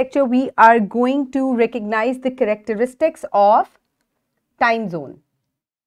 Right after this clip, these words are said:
With the help of diagrams, मैं आपको मुख्तलिफ पिक्चर्स दिखा के आपको टाइम जोन जो है, I will explain it to you।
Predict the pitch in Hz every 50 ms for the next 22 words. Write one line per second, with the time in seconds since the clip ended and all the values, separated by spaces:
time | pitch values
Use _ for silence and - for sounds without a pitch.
0 | _ _ _ _ _ _ _ _ _ _ _ _ _ _ _ _ _ _ _ _
1 | _ _ _ _ _ _ _ _ _ _ _ _ _ _ _ _ _ _ _ _
2 | _ _ _ _ _ _ _ _ _ _ _ _ _ _ _ _ _ _ _ _
3 | _ _ - 214 262 226 294 302 311 285 277 262 285 285 277 220 262 247 240 247
4 | 220 269 277 277 320 320 311 269 254 226 220 226 262 233 226 226 - 262 247 240
5 | - - 226 233 - 262 262 220 247 247 240 247 226 220 220 220 247 226 - 196
6 | - - 220 214 220 214 196 202 214 220 202 214 208 208 185 202 208 196 190 208
7 | 220 - 196 185 170 180 190 170 - _ _ 180 170 160 151 147 - - 160 147
8 | - -